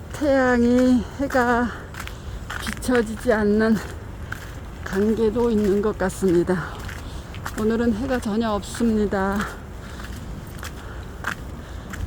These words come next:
제가 땅이 마른 곳은 맨발로 걸을 수 있고, 땅이 칙칙한 곳은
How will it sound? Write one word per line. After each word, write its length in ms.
제가 340
땅이 380
마른 400
곳은 480
맨발로 580
걸을 260
수 180
있고, 540
땅이 340
칙칙한 600
곳은 400